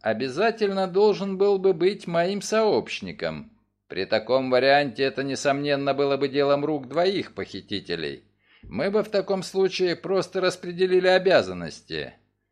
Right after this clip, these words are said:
Но если деньги взял Дюваль, то с моей стороны это могло оказаться просто небрежностью.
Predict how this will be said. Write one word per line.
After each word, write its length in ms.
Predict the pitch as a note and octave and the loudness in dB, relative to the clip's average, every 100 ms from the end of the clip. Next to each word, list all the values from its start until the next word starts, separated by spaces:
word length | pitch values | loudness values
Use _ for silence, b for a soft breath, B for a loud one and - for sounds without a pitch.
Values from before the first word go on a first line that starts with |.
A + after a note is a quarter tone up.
| _ | _
Но 180 | - E2+ | -10 -4
если 440 | G2+ C3 C#3+ C3+ C#3+ | 0 2 0 -2 -4
деньги 400 | C3 D3+ C#3 C#3 | -2 -2 -2 -4
взял 360 | A#2 C#3 C#3 | 0 4 4
Дюваль, 520 | B2 D3 F#3 A3+ D3+ - _ _ | 4 -2 2 0 0 -8 _ _
то 160 | G2 G#2+ | -4 -4
с 80 | |
моей 360 | B2 C3 E3+ A#3 | 0 0 2 -2
стороны 440 | A3+ G#3+ G#3 G3+ | -4 0 0 2
это 240 | G3+ F#3+ F#3+ | 0 0 0
могло 380 | F#3 F3+ F#3+ F#3 | -2 0 2 2
оказаться 540 | F#3 F#3 F#3 F3+ F3 | 2 0 0 0 -4
просто 380 | F3+ F#3 - G3 | 0 0 0 -4
небрежностью. 1000 | G3 G3 G#3 C3+ F2+ E2 - D2 C#2+ | -4 -2 2 2 0 -10 -12 -12 -12